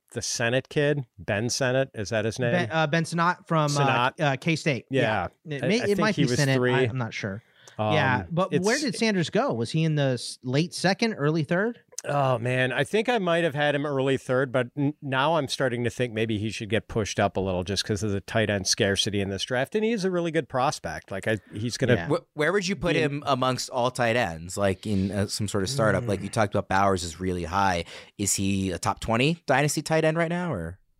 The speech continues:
Speaker 2: I'd put him at twenty. I'd put him behind Kraft, where I have Kraft at nineteen. I'd put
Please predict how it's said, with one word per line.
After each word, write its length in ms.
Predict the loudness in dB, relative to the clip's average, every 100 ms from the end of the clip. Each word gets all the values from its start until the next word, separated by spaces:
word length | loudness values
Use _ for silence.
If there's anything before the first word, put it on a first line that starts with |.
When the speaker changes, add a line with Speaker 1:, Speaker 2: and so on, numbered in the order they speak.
| _ _
Speaker 2:
I'd 200 | -2 -2
put 140 | 0 0
him 80 | 2
at 160 | 0
twenty. 360 | -2 -4 -4 -4
I'd 160 | -4 0
put 140 | 0
him 80 | 0
behind 420 | 0 0 0 -2
Kraft, 520 | -4 -8 -8 -14 -20 -14
where 280 | -6 -4 -2
I 180 | 0 2
have 180 | 0 0
Kraft 300 | 0 0 -4
at 60 |
nineteen. 480 | -4 -4 -4 -4 -6
I'd 320 | -4 -2 -2
put 320 | -2 0 0